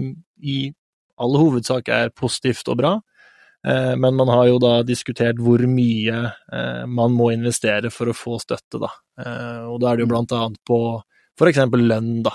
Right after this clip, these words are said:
Speaker 1: til de forskjellige trenere.
Speaker 2: Ja, kan du gå mer i detalj på det? Hvor mye må dere investere for å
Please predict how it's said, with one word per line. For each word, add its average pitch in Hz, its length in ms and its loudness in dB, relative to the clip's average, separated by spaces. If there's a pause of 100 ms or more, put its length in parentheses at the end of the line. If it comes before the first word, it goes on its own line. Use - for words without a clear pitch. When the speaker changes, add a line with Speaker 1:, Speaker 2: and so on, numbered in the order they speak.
(140)
Speaker 1:
til 117 140 -4
de 113 80 -6
forskjellige 117 340 -6
trenere. - 280 -10 (2000)
Speaker 2:
Ja, 143 200 4
kan 139 140 2
du 123 60 2
gå 117 180 2
mer 110 200 -2
i 104 40 -8
detalj 110 520 -6
på 120 120 -4
det? 143 140 2
Hvor 139 140 0
mye 120 200 -2
må 113 220 -4
dere 113 360 -4 (520)
investere 123 680 -4
for 123 160 -6
å 123 160 0